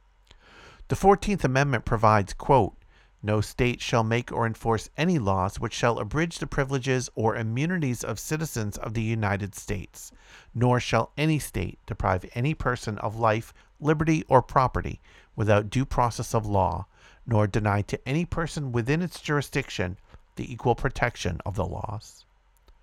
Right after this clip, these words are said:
The fifteenth Amendment asserts, quote, "The right of citizens of the United States to vote shall not be denied or abridged by the United States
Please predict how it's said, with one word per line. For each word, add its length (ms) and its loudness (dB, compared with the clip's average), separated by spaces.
The 100 4
fifteenth 540 0
Amendment 400 -2
asserts, 540 0
quote, 420 -2
"The 80 -4
right 240 4
of 80 -4
citizens 480 -2
of 80 0
the 80 -4
United 360 0
States 380 -4
to 120 -2
vote 400 0
shall 260 2
not 340 4
be 140 -4
denied 500 2
or 260 2
abridged 520 0
by 140 4
the 80 -4
United 320 0
States 420 -2